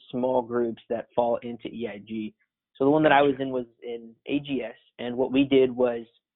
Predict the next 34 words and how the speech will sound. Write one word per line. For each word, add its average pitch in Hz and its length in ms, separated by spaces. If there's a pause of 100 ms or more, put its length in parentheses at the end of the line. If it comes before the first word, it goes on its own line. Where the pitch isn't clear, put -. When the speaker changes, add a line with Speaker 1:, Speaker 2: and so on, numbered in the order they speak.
(920)
Speaker 1:
at 143 80
a 139 40
very 165 220
high 156 200
level, 156 400
essentially 147 500
take 151 180
the 139 60
glass 135 380
that - 120
Corning 139 280
was 131 100
already 131 220
making 127 320
for 127 100
T 135 180
Vs, 143 340 (360)
and 131 80
we 123 80
try 131 200
to 131 60
put 131 160
it 123 120
into 117 180
cars, 101 380 (580)
um, 113 160
both 127 240
on 123 180
the 117 140
outside, 160 580
so 123 80
windshields 127 480
and 113 140
roofs 151 260